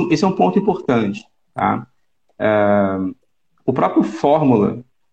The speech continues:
ele, ele disponibiliza ali, não sei se são cem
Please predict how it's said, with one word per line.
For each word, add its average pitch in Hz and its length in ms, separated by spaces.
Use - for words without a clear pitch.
ele, 127 340
ele 123 140
disponibiliza 127 800
ali, 117 260
não 113 60
sei 117 160
se - 120
são 123 220
cem 131 720